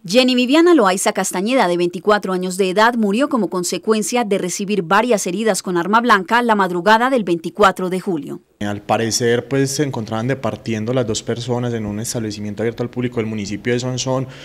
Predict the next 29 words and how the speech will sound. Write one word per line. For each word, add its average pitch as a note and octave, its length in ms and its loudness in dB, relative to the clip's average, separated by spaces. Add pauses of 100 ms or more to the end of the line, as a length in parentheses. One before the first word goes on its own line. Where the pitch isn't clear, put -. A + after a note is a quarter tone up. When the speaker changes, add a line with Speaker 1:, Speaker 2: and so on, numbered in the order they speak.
(200)
Speaker 2:
Posterior A2 400 0
al A#2+ 100 0
cierre B2+ 200 0
de B2 60 4
establecimientos, G#2+ 880 -4
pues, A#2+ 220 -4
según G#2+ 240 -4
labores, A#2+ 460 -4
labores A#2 340 0
investigativas, A2 880 -2 (580)
eh, A2+ 260 -6
salen B2 680 0 (120)
ellos B2 380 -2
dos B2 240 0
para G#2 440 -4 (100)
otro A#2 300 -4
sitio. B2+ 520 -2 (220)
En A2+ 240 -6
el G#2 140 -6
transcurso A2 580 -6
de, A2 260 4 (760)
de, G2+ 560 0
de G#2+ 180 -6
camino G#2+ 320 -6
hacia B2 160 -2
este A#2+ 240 -4
sitio C3+ 300 -2
tienen A#2 240 -4
una, B2 340 -2